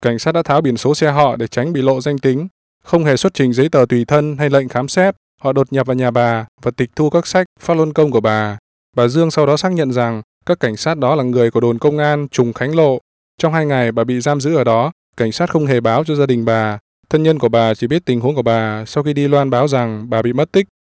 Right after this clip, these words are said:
Bà Dương được thả vào khoảng ba giờ chiều ngày mười lăm tháng sáu. Cảnh sát một lần nữa bắt bà Dương vào ngày mùng bốn tháng bảy năm hai nghìn không trăm hai mươi hai và đưa bà tới trại tạm giam số bốn, thành phố Trường Xuân. Họ buộc tội bà lật đổ quyền lực nhà nước vì bà quảng bá Pháp Luân Công bên ngoài bệnh viện số một, Đại học Cát Lâm.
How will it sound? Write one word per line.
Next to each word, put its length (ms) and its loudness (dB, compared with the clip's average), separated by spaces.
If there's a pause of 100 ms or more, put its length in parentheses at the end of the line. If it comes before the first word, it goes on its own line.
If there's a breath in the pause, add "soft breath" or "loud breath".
(240)
Bà 140 4
Dương 200 0
được 140 2
thả 180 -2
vào 120 -2
khoảng 360 -2
ba 140 4
giờ 120 0
chiều 280 -2
ngày 240 -2
mười 140 -2
lăm 120 -2
tháng 140 -6
sáu. 360 -2 (580)
Cảnh 180 -2
sát 240 -2
một 120 0
lần 180 2
nữa 220 0
bắt 140 0
bà 160 2
Dương 280 0
vào 100 -2
ngày 140 0
mùng 160 -4
bốn 160 2
tháng 180 -4
bảy 260 0
năm 140 -6
hai 200 0
nghìn 240 0
không 140 -6
trăm 140 -2
hai 80 0
mươi 80 -2
hai 280 0 (280)
và 80 4
đưa 140 4
bà 120 4
tới 220 2
trại 140 -2
tạm 180 0
giam 180 0
số 120 2
bốn, 320 2
thành 160 -4
phố 160 0
Trường 180 -2
Xuân. 340 -2 (360)
Họ 140 0
buộc 160 0
tội 140 2
bà 340 0
lật 180 -2
đổ 200 0
quyền 240 0
lực 140 -2
nhà 140 -2
nước 300 0 (140)
vì 80 -2
bà 200 2
quảng 200 -4
bá 300 -2
Pháp 200 -2
Luân 160 -2
Công 340 0
bên 160 -2
ngoài 140 0
bệnh 160 -2
viện 160 -2
số 160 -2
một, 300 0
Đại 160 -2
học 180 -4
Cát 120 -2
Lâm. 300 -2